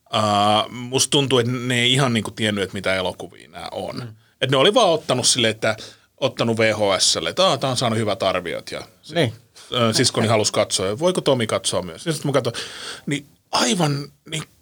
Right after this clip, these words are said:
Speaker 1: mä näin molempien jälkeen varmaan joku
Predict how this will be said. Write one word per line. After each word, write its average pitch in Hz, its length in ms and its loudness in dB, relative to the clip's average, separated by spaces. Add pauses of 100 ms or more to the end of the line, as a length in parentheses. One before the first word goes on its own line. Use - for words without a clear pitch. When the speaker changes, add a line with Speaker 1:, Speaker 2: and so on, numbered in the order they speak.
(280)
Speaker 1:
mä 190 220 -2
näin 165 320 2
molempien 131 920 0
jälkeen 123 640 0 (520)
varmaan 139 320 0
joku 131 260 -6